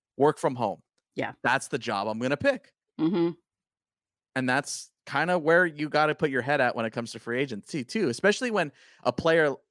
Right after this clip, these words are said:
Speaker 1: in this regard reportedly has multiple offers, or at least
Speaker 2: Right.
Speaker 1: some multiple teams who have interest.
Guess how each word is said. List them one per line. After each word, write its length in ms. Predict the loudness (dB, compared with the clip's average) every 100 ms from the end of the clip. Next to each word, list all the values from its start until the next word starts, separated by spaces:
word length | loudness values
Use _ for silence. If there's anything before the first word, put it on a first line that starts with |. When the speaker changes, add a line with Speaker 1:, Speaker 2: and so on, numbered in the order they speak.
| -4
Speaker 1:
in 140 | -2
this 220 | -2 -2 -2
regard 400 | 2 2 0 -8 _ _ -4
reportedly 400 | 0 2 0 -2
has 300 | -2 -2 0
multiple 320 | -4 -4 -4
offers, 600 | 2 2 0 -12 -18 -20 -20 _ _
or 140 | 0 2
at 60 |
least 100 | 4
Speaker 2:
Right. 80 | 2
Speaker 1:
some 100 | 0
multiple 220 | -2 -4
teams 240 | -6 -6 -8
who 100 | -8
have 200 | -8 -2
interest. 680 | -2 -2 -2 -4 -6 -12